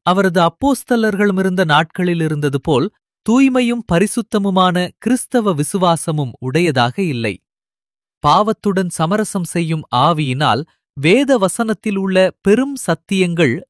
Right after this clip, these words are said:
கவனமற்ற வகையில் கருதப்பட்டதினால், சபையில் உயிராற்றல் மிக்க மிகவும் குறைவாக இருப்பதினால், கிறிஸ்தவ மார்க்கம்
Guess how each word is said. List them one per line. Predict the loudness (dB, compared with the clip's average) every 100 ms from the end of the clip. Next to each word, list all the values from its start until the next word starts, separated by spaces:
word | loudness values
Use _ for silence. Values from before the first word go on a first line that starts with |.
| -2
கவனமற்ற | 0 2 0 -2 -4 -2
வகையில் | -2 0 0 -2 -2 -4
கருதப்பட்டதினால், | -2 -4 -6 -6 -6 -4 0 0 -2 _ _ _ -12
சபையில் | 0 2 2 0 -2 -4
உயிராற்றல் | -4 -2 0 2 2 0 -4 -2
மிக்க | -4 -4 -2 -2 -2
மிகவும் | -4 -2 0 -2 -4 -6
குறைவாக | -4 0 2 2 0 0
இருப்பதினால், | -4 -6 -6 -2 0 0 -2 _ _ _ _
கிறிஸ்தவ | 0 0 0 0 2
மார்க்கம் | 2 2 0 -6 -6